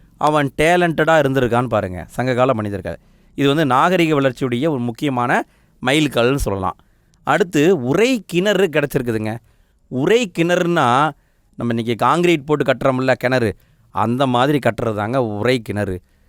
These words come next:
இந்த உறை கிணறை பத்தி பட்டினப்பாலையில சொல்லியிருக்காங்க. கடிலூர் உருத்திரங்கண்ணனார் அப்படிங்கிறவர் எழுதியிருப்பாரு.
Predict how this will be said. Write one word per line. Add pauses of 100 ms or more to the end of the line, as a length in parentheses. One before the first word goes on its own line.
(320)
இந்த
உறை
கிணறை
பத்தி (140)
பட்டினப்பாலையில
சொல்லியிருக்காங்க. (540)
கடிலூர்
உருத்திரங்கண்ணனார்
அப்படிங்கிறவர்
எழுதியிருப்பாரு.